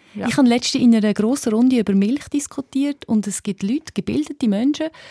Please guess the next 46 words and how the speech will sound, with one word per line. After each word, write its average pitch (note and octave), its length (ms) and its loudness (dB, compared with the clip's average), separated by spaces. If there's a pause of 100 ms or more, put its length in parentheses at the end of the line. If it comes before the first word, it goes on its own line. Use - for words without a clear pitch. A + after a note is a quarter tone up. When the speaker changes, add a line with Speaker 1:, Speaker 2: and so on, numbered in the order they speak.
(260)
Speaker 2:
wo G#3 160 -2
ihnen A#3 260 4 (120)
nicht A3 560 4
wirklich G#3+ 560 -4
bewusst A#3+ 520 -4
war, C#4+ 240 0
dass - 200 -8
eine G3 100 0
Kuh B3 360 -2 (200)
nicht A3+ 400 2
einfach G3+ 280 -8
so A3 260 -4
Milch C4 400 -2
gibt, D4 260 -8
sondern A3+ 280 -2
dass G3+ 200 -6
sie G3 100 -4
hat G3+ 140 -8
müssen G3 240 -6
schwanger A3 340 -2
sein, C#4 160 -6
ein G3 60 -6
Kälbchen B3+ 520 -6
haben, B3 180 -6 (360)
damit A3 260 0
sie G3+ 100 -2
Milch G3 380 -2
gibt. - 340 -8
Ich - 160 -8
gehe G#3+ 320 -2
nicht A3 420 2
davon B3+ 320 -2
aus, B3+ 140 -4
dass G#3+ 200 -12
das G#3+ 220 -8
eine G3+ 100 -4
Ausnahme C4+ 500 -4
ist. G3 100 -8
Ich F#3 100 -10
nehme F#3+ 140 -4
an, F3+ 60 -6
du F#3 80 -10
kennst - 420 -8
das. - 160 -14 (800)
Speaker 1:
Tatsächlich, A3+ 680 -6
ja. E3+ 200 -4